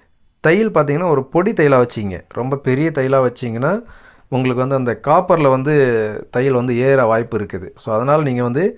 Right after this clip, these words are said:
தையலை வந்து பாயிண்ட்ல, அதாவது ஒன், ஒன்ல கூட வச்சுக்கலாம். நீங்க ஒன்ல வச்சுக்கிட்டிங்கன்னா ரொம்ப குட்டியா இருக்கும். ஒவ்வொரு மிஷினில் ஒவ்வொரு டிஃப்ரெண்ட் இருக்கும். So,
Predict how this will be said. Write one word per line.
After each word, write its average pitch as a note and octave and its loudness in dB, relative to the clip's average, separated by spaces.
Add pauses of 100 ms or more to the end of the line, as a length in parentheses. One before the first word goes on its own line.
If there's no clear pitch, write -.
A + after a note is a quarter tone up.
(440)
தையலை E3 4
வந்து D3 0 (420)
பாயிண்ட்ல, D3+ 0
அதாவது C3 2 (480)
ஒன், C#3+ -4 (220)
ஒன்ல E3 0
கூட D3 2
வச்சுக்கலாம். A2+ -4
நீங்க F#2+ -10 (180)
ஒன்ல D3+ 0
வச்சுக்கிட்டிங்கன்னா C#3+ -6
ரொம்ப C3+ -4
குட்டியா A#2+ -2
இருக்கும். B2 -2
ஒவ்வொரு D3+ 2
மிஷினில் D3+ -2
ஒவ்வொரு C3+ 2 (120)
டிஃப்ரெண்ட் A#2+ -4
இருக்கும். C3+ -4 (460)
So, - -8